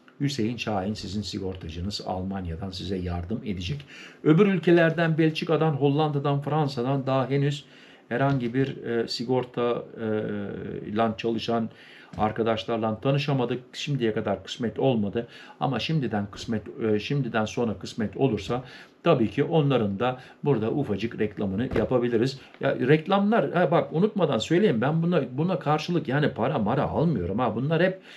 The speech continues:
Murat Bozdoğan bu reklamları bedava yapıyor. Evet değerli izleyiciler,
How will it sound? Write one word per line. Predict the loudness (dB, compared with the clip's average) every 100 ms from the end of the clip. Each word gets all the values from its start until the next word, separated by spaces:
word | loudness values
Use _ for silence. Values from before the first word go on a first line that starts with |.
| -20 -20 -20 -12
Murat | -4 4 6 4 4
Bozdoğan | 2 2 0 2
bu | 2
reklamları | 2 2 0 2 2 0 -4 _ _ _ _ _ _ -8
bedava | 4 6 8 4 2
yapıyor. | -4 -8 -14 -16 -20 _ -20 -20 _ -20 -20 -20 -20 -18 -18 -4 4
Evet | 6 6 6
değerli | 6 6 4
izleyiciler, | 4 4 4 -2